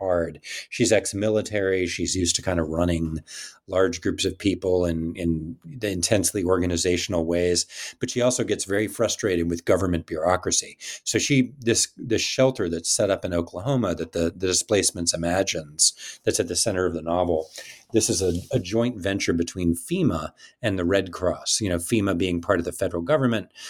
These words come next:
the Red Cross being a non-governmental organization, and they have to find ways of work. Those organizations have to find ways of working with each other. And Rain can often get frustrated with the government red tape, but she also, um,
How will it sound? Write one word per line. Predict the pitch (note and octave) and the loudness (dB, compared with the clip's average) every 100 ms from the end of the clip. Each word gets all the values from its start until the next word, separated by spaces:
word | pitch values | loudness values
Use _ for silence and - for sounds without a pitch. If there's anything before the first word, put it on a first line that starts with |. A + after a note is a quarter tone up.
| - | -16
the | - | -2
Red | F#2 F2+ | 2 2
Cross | F2 G2 F2 - | 0 0 0 0
being | G2+ F2+ | -2 0
a | |
non-governmental | F2 F2 F2+ F2 E2+ F2 F2 | 2 2 2 2 2 2 2
organization, | E2+ E2 E2 D#2 F2+ A#2 - E2+ | 2 2 0 2 4 4 2 -2
and | D#2+ | 0
they | F2+ | 2
have | A#2 - | 0 0
to | - E2+ - - - _ - - - | 0 0 -2 -10 -20 _ -18 -18 -12
find | - B2+ B2 B2 | -2 2 4 2
ways | G2+ F#2+ F2+ | 2 0 0
of | E2+ E2 | -4 -6
work. | D#2+ G2 G2+ | 0 0 0
Those | G#2+ F#2 | 0 2
organizations | G2+ G2+ F#2+ F#2+ F#2 F2+ F2+ | 2 2 2 2 0 0 -2
have | E2+ | -4
to | |
find | - G#2 G2 F#2 | -4 0 0 2
ways | E2 E2+ | 0 0
of | D#2+ | 0
working | G2 A#2 G2+ D#2+ | 2 4 2 -2
with | D2+ | -4
each | D#2 - | -10 -6
other. | E2 D#2 D#2+ - - - - | -4 -4 -8 -12 -16 -12 -6
And | G#2+ | -2
Rain | G#2+ A2+ A2 | 2 2 0
can | G#2+ G2+ | -2 -2
often | G2+ G#2 F2+ | 0 0 0
get | F#2 | 0
frustrated | - - B2 - G#2+ F#2+ | 0 0 0 0 0 0
with | F2 | 0
the | F2+ | -2
government | E2+ F2 E2+ E2 | -2 0 0 2
red | D3+ C#3+ | 2 2
tape, | B2 C3+ A2 - - - - | 2 0 0 -2 -16 -18 -10
but | A2 | -6
she | - G#2+ | -2 0
also, | G#2 A2+ - F#2+ E2+ D#2+ - _ - | 2 2 2 0 -2 -4 -14 _ -2
um, | A2+ F#2 E2 D#2+ | 2 2 2 -4